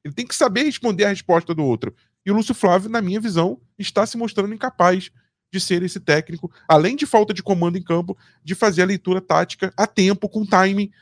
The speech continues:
e conseguir, é, é, mexer num time que ontem, no caso, o Ferreirinha, quando entrou no segundo tempo, acabou com o jogo. Né? Minha visão foi isso.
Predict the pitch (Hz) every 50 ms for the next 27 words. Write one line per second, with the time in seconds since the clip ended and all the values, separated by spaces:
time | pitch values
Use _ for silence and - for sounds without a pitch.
0 | _ _ _ _ 175 185 175 - 196 202 - 196 160 151 170 180 190 - 165 143
1 | - 127 135 117 117 135 139 156 180 180 - - 175 175 175 185 170 - - 175
2 | 165 170 175 170 - - 165 165 165 175 185 - _ _ _ _ _ _ _ -
3 | 127 135 139 139 147 156 156 147 139 - - 123 127 135 - - 147 160 165 131
4 | 135 143 156 - 156 156 151 - 139 151 156 - 160 151 180 196 - - 190 202
5 | 208 277 - - 320 208 185 180 214 208 160 151 147 151 147 143 _ _ _ _
6 | 127 123 123 127 127 123 131 131 131 120 131 135 - - - - - -